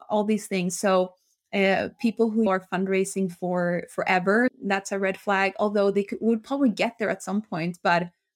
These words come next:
since I don't have endless budget, I have to put my budget where I see success, and being able to access capital is a huge part of success.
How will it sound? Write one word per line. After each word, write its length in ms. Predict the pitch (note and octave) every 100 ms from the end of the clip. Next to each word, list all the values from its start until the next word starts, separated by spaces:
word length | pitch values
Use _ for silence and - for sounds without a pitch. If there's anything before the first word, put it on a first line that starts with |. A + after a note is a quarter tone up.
| _
since 220 | - G#3
I 100 | G#3+
don't 180 | G#3+ A3
have 160 | G#3+ G3
endless 320 | F#3 F#3+ F#3
budget, 400 | - F3+ F3+ A3
I 100 | -
have 240 | F#3+ G3 F#3
to 100 | F#3+
put 240 | - F#3+
my 240 | F#3 F3+ F3
budget 400 | F3 E3+ F3 E3+
where 440 | F3+ E3 E3+ F3 - _ _
I 640 | F#3 F3+ E3+ E3+ E3+ F3 - _ -
see 440 | - G3 E3+ D#3+
success, 640 | E3+ F3 - F3+ F3 -
and 160 | - F#3
being 340 | F#3+ G3 F#3+ -
able 300 | G3 G3 G3+
to 200 | - -
access 360 | F3 - F#3+
capital 580 | - F3+ F#3 G3+ A3 A3+
is 160 | - F#3
a 60 | F#3+
huge 500 | - - G#3 G3 -
part 220 | F3+ F3+
of 80 | F3
success. 540 | F3+ - F3+ F#3+ -